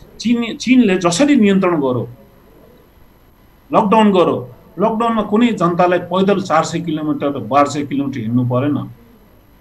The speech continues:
यो भारतको व्यवस्थापन, इन्डियाले जुन व्यवस्थापन गर्यो, त्यसको कपी नेपालले गर्यो। यो एकदम अव्यवहारिक,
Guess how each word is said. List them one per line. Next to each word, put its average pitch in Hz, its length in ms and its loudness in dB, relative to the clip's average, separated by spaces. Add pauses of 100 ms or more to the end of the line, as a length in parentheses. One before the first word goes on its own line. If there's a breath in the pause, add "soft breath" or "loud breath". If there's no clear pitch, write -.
(120)
यो 143 140 2
भारतको 165 600 0
व्यवस्थापन, 170 760 0 (640)
इन्डियाले 160 520 -2
जुन 151 160 -4
व्यवस्थापन 160 600 -2
गर्यो, 170 200 -2
त्यसको 151 300 -8
कपी 147 320 -4
नेपालले 120 480 -4
गर्यो। 170 320 -4 (760)
यो 233 100 -4
एकदम 208 360 -4 (120)
अव्यवहारिक, 147 680 0